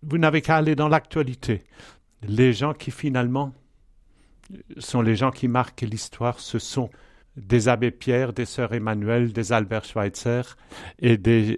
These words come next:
gens qui ont précisément compris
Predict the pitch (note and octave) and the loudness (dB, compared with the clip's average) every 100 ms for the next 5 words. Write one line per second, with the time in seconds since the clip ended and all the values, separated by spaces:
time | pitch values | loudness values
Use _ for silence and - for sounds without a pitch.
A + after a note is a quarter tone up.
0 | A2 - B2+ C3+ A#2 - - - - - | -4 2 2 2 -2 -18 -20 -20 -18 -10
1 | - C3+ A#2+ - - _ _ - D3+ - | -2 0 0 -8 -18 _ _ 0 0 2
2 | D#3 - C#3 B2+ B2+ - B2 - F#2+ - | 0 0 -2 0 0 -2 -6 -6 -10 -12